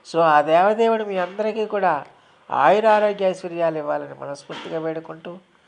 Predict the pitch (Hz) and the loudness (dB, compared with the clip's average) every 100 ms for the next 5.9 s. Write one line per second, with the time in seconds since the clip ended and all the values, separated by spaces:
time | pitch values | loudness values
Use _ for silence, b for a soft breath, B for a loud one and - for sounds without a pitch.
0 | b b b 135 147 151 147 170 226 226 | b b b -10 -2 -2 -2 -4 -4 -4
1 | 220 214 214 208 190 190 185 180 185 180 | -4 -8 -8 -8 -8 -8 -8 -8 -6 -6
2 | 185 b b b b 95 120 151 190 - | -8 b b b b -4 0 0 0 -4
3 | 214 208 208 208 196 185 170 - 185 185 | -4 -4 -4 -10 -6 -4 -4 -6 -10 -8
4 | 180 165 147 147 170 165 165 165 165 160 | -10 -6 -2 -2 -4 -12 -12 -10 -10 -10
5 | 156 143 - 123 123 - 127 117 120 | -10 -10 -10 -10 -10 -14 -14 -14 -20